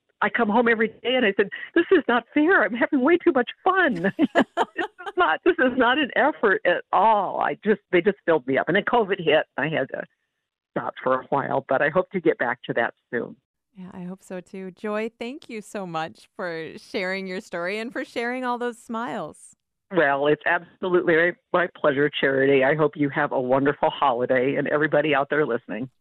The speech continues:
Speaker 2: You too. Thanks a lot.
Speaker 1: Thank you.
Speaker 2: Joy Thorson of Cedar Falls. This hour, we're talking about loneliness during the holiday season. And of course,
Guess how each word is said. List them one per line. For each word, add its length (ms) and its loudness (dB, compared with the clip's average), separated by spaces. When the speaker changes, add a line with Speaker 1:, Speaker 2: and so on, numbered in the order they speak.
Speaker 2:
You 400 -8
too. 540 -10
Thanks 320 -8
a 60 -12
lot. 380 -10
Speaker 1:
Thank 320 0
you. 460 4
Speaker 2:
Joy 320 2
Thorson 560 -2
of 140 -8
Cedar 320 -6
Falls. 400 -4
This 200 -4
hour, 280 4
we're 120 -2
talking 480 -4
about 280 0
loneliness 640 -2
during 240 -4
the 80 -8
holiday 420 -6
season. 480 -10
And 80 -8
of 140 -16
course, 260 -2